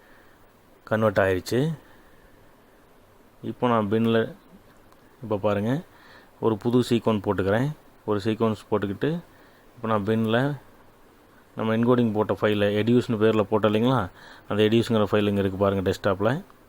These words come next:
அந்த ஃபைலை இம்போர்ட் பண்ணிக்கிறேன். இப்போ இந்த ஃபைலை எடுத்து ஆடியோ டைம்லைனில் வைக்கிறேன். பாருங்க, ஆடியோ டைம்லைனில் வச்சுட்டேன். டைம்லைனை கொஞ்சம் பெருசு பண்ணுறேன். பாருங்க, ரெண்டு லைன் வந்துருச்சு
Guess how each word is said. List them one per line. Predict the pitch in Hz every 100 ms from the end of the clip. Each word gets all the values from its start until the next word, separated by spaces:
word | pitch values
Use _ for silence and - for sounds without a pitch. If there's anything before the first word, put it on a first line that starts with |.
| - - - - - - 113
அந்த | 110
ஃபைலை | 113 107 113 139 160 - - - - - - - - - 113
இம்போர்ட் | 110 113
பண்ணிக்கிறேன். | 110 101 95 107 151 165 - - - - - - - - _ - - - _ _ _ - - -
இப்போ | 110 123 117
இந்த | 110
ஃபைலை | 117 113 107
எடுத்து | 101 131 147 110
ஆடியோ | 107 110 101
டைம்லைனில் | 104 104 101 98
வைக்கிறேன். | 92 98 113 160 - - - - _ - _ - - - - - - - - _ _ - - - - - - -
பாருங்க, | 98 101 117 117 107
ஆடியோ | 107 104
டைம்லைனில் | 104 101 98
வச்சுட்டேன். | - 110 120 139 107
டைம்லைனை | 107 107 104
கொஞ்சம் | 101 95
பெருசு | 101 98 98
பண்ணுறேன். | 95 104 123 107
பாருங்க, | 101 104 101
ரெண்டு | 107 104
லைன் | 107
வந்துருச்சு | 98 95 -